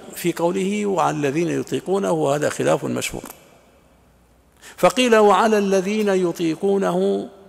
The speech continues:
يعني يستطيعون الصيام، "فدية إطعام مسكين، فمن تطوع وزاد على إطعام المسكين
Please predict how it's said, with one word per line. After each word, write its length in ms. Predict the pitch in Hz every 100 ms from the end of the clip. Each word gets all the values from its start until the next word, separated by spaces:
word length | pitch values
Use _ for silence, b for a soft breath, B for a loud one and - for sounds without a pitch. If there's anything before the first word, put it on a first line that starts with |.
| - - b b
يعني 320 | 151 131 143
يستطيعون 600 | 143 - 123 131 120 147
الصيام، 340 | 139 - 117 101 - - _ _ _ _ _ _ _ _ - _ _ _ _ _ _ b
"فدية 680 | - 226 196 185 180 196 226 226 - - - _ _ _ _ _ _
إطعام 520 | 190 - 143 151 185
مسكين، 640 | 185 156 - 143 113 92 95 - _ _ _ _ B B
فمن 380 | 175 170 156 143
تطوع 1040 | 147 170 185 175 151 170 180 208 220 -
وزاد 540 | 165 156 151 190 208
على 480 | 196 175 175 165 165
إطعام 460 | 156 - 160 196 220
المسكين 960 | 202 185 165 - - 160 147 143 196